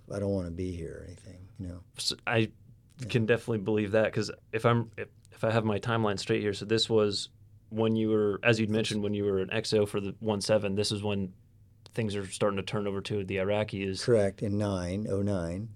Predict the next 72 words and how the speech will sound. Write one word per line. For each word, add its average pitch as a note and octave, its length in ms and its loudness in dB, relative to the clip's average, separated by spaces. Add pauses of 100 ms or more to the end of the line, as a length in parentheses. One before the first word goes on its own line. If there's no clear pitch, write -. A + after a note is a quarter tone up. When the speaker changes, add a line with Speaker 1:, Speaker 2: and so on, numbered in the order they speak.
(120)
Speaker 2:
But A2 160 2
Speaker 1:
Mm-hmm. - 20 -4
Speaker 2:
then G#2+ 340 0
going G#2+ 260 0
into G2+ 160 0
Afghanistan, G2 640 -4
I - 40 -10
mean, G2+ 240 -4
if G2+ 140 -6
you A2+ 60 -4
just G#2 180 -6
look A2 200 -2
at, G2+ 200 0 (720)
if G#2 60 -4
you G#2 60 -2
just G#2+ 120 0
look G#2+ 100 2
at G#2 80 2
a G2+ 40 0
chart G2+ 300 2
of F#2+ 280 -4 (180)
nato G#2 380 0
casualties G#2 580 -4
in G2 60 -4
Afghanistan, G2+ 460 -2
Speaker 1:
Oh. A#2+ 60 8
Speaker 2:
like, G#2+ 220 6
twenty G#2 240 -2
ten, G#2 260 -4
twenty G#2 260 -4
eleven, F#2+ 540 0 (420)
it A2 120 0
Speaker 1:
Yeah, E3+ 100 12
Speaker 2:
really A#2 140 12
starts - 240 -2
to - 40 -8
climb C#3+ 160 8
Speaker 1:
that's - 120 10
right. G#2 180 10
Speaker 2:
up. F3+ 80 -2
Speaker 1:
Yeah, C3 140 12
so C#3 160 4
keep D3+ 140 10
in B2+ 60 10
mind, B2 220 10
this A#2 140 2
is A2 80 0
Southern A2 300 8
Helmand, G#2+ 500 4
which G#2 160 0
was G2+ 240 -2
kind A#2 200 2
of G#2+ 60 6
the G2+ 100 8
main G#2+ 240 4
effort G#2 320 4
at - 60 0
the G#2 100 -8
time. G2 500 -2
We G2+ 80 2
Speaker 2:
Mm. G#2 60 2
Speaker 1:
were, G2+ 320 6
we A2 120 2
were G#2 140 4
trying A2+ 640 2
to, G2+ 480 2
the, G2 160 4
the G#2+ 140 0
river, G2+ 540 8
the G2 120 -2
Helmand G2+ 360 2
River, G2 580 6